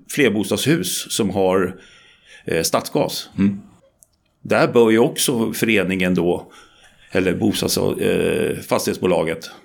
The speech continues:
Speaker 1: ha kontroll på hur går rören
Speaker 2: Mm.
Speaker 1: i fastigheten.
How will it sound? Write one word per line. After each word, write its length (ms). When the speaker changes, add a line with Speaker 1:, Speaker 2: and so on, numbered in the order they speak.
Speaker 1:
ha 160
kontroll 540
på 240
hur 200
går 240
rören 480
Speaker 2:
Mm. 220
Speaker 1:
i 260
fastigheten. 720